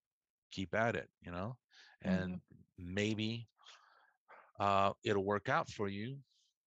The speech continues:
Speaker 1: or maybe you need to find a different route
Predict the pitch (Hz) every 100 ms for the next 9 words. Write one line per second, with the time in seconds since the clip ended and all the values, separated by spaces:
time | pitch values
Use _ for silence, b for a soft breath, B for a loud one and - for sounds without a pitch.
0 | - 101 104 104 104 107 - 90 101 101
1 | 104 110 107 104 98 _ _ _ - 104
2 | 101 92 95 95 92 90 - - 95 95
3 | 90 98 - 85 82 120 98 58 -